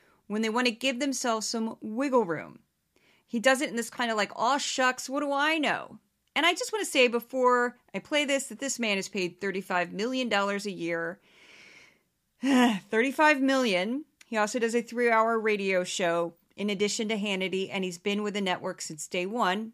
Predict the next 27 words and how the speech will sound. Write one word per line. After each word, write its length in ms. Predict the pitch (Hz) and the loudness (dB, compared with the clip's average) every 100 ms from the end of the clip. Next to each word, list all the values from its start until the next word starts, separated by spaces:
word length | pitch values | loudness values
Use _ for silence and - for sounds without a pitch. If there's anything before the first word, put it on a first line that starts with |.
| - | -10
He's 180 | 185 | -8
the 80 | 185 | -8
highest 380 | 170 170 180 - | -2 -2 -2 -4
paid 200 | 202 196 | -6 -6
person 340 | 196 180 196 | -6 -6 -6
on 240 | - 247 285 | -2 0 0
the 60 | |
network. 460 | 208 156 - 160 - _ - - _ _ | 0 -2 -2 -6 -8 _ -20 -20 _ _
But 100 | 254 | 0
yeah, 220 | 247 175 | 6 6
he's 200 | 175 185 | 6 -2
doing 200 | 240 226 | -4 -2
the 80 | 208 | -2
whole, 340 | 220 220 202 - | -2 -2 -4 2
"Aw, 180 | 302 | 4
shucks, 440 | 330 - 330 - - | 4 2 -2 -2 -4
what 140 | 226 | -2
do 100 | 247 | 0
I 180 | 254 262 | 0 0
know?" 240 | 208 135 - - _ _ _ | 0 -4 -6 -18 _ _ _
And 140 | 247 262 | 0 2
you 60 | |
will 120 | 262 | 2
also 440 | - 285 330 330 311 | 4 4 4 0 -4
hear 520 | - 226 202 190 190 | -2 0 2 0 -2
the 120 | 185 220 | -4 -4
voice 400 | 202 202 196 | -2 -2 -2